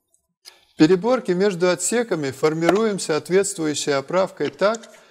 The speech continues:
чтобы обеспечить свободное распределение воды по ячейкам. Размер ячейки определяем, исходя из размеров имеющихся сосудов для напитков.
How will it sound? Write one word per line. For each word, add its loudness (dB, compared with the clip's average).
чтобы 0
обеспечить -4
свободное -2
распределение -2
воды 0
по -4
ячейкам. -4
Размер 0
ячейки -2
определяем, 0
исходя 0
из -4
размеров -2
имеющихся -4
сосудов -2
для 0
напитков. -4